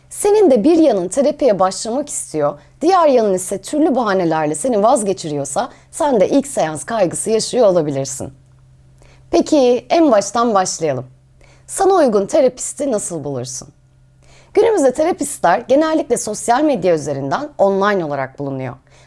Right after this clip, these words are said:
Aynı zamanda çevrenden ya da ailenden bir kişinin gittiği terapist sana önerilebiliyor. Birçok kişinin ilk yaptığı, duyduğu ismi internetten aratmak oluyor. Teknolojiyle arası iyi olan terapistlerin internet sitesi, Instagram adresi olabiliyor.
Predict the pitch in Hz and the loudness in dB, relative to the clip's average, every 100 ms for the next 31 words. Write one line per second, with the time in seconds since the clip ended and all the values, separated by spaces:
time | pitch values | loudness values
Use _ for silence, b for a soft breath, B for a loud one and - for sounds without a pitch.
0 | b - 381 392 269 220 196 165 156 - | b -2 2 2 2 0 0 -2 -6 -2
1 | 294 294 269 202 151 143 269 262 - 269 | 0 0 -2 -2 -4 -4 -4 -2 -2 -2
2 | 320 254 185 165 160 220 285 - 196 165 | -2 -2 -4 -6 -6 -6 -6 -10 -6 -4
3 | 180 247 - 165 - 202 180 277 - 262 | -4 -4 -4 -4 -2 -2 -2 -6 -6 -4
4 | 226 180 165 156 220 196 151 131 127 _ | -2 -2 -2 0 0 0 -2 -4 -6 _
5 | B B B - 415 440 - - 240 208 | B B B -2 -2 -2 -4 -2 0 0
6 | - 339 302 185 - - 160 - 247 254 | 0 0 2 2 0 -2 0 2 0 2
7 | 285 285 208 269 330 269 277 208 277 285 | 2 0 -2 0 0 0 0 0 0 0
8 | 311 208 185 - 151 147 127 123 - _ | 0 0 0 -4 -8 -8 -8 -8 -12 _
9 | b b b - 320 269 349 349 392 240 | b b b -4 -2 0 2 2 2 4
10 | 302 320 196 262 339 233 190 196 165 165 | 2 0 0 2 2 0 -2 0 -2 -2
11 | - 165 160 - 214 233 214 240 - - | -4 -2 -2 -2 -4 0 0 0 -4 -4
12 | 170 147 196 285 B B 247 254 254 214 | -4 -2 -2 -2 B B -2 -2 -2 0
13 | 180 190 175 175 - 294 180 156 147 143 | 0 -2 -4 -4 -2 0 0 -2 -4 -6